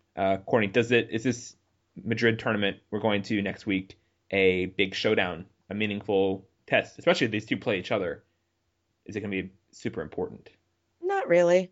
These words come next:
Speaker 1: Yeah.
Speaker 2: Um, I don't read too much into Madrid ever, with all due respect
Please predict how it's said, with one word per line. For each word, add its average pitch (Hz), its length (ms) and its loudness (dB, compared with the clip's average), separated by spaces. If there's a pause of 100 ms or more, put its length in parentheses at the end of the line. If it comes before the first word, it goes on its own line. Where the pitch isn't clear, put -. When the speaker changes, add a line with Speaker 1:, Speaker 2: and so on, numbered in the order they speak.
(600)
Speaker 1:
Yeah. 196 140 6
Speaker 2:
Um, 190 140 2
I 208 120 6
don't 254 240 4
read 202 260 0
too - 80 -2
much 190 220 0
into 180 180 -4
Madrid 165 320 6
ever, 180 400 2 (360)
with 165 140 -8
all 147 140 -6
due 147 140 -4
respect - 500 -2